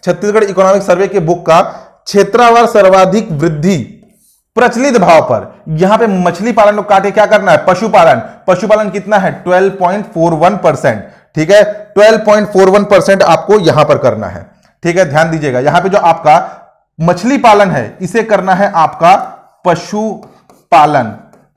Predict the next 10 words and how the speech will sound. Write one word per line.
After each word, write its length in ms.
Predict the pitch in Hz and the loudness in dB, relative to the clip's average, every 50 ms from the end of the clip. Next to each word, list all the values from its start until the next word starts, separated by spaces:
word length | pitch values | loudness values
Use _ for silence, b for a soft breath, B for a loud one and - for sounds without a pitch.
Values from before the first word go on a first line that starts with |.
| _ _ _ | _ _ _
ठीक 160 | 160 147 143 | -10 -6 -2
है, 400 | 175 208 220 220 - - - - - - _ _ | 0 0 0 -2 -4 -12 -20 -20 -20 -20 _ _
और 480 | - 185 180 190 - - - - - - - | -2 2 2 2 2 0 -2 -10 -14 -10 -10
इसका 240 | 175 170 - 226 214 | -10 -6 -4 -4 -2
percent 460 | - 202 185 175 - 185 180 175 185 | 0 0 -2 -2 -2 -4 -4 -2 -2
है 80 | 208 | -4
ट्वेल्व 320 | 202 202 190 185 180 190 185 | -4 -4 -2 0 0 0 -2
पॉइंट 340 | 185 185 175 180 202 196 196 | -2 -2 -2 -2 -2 -6 -8
फ़ोर 300 | - - 156 156 160 151 | -10 -8 -6 -4 -4 -2
वन 180 | 147 170 202 | -2 -2 -2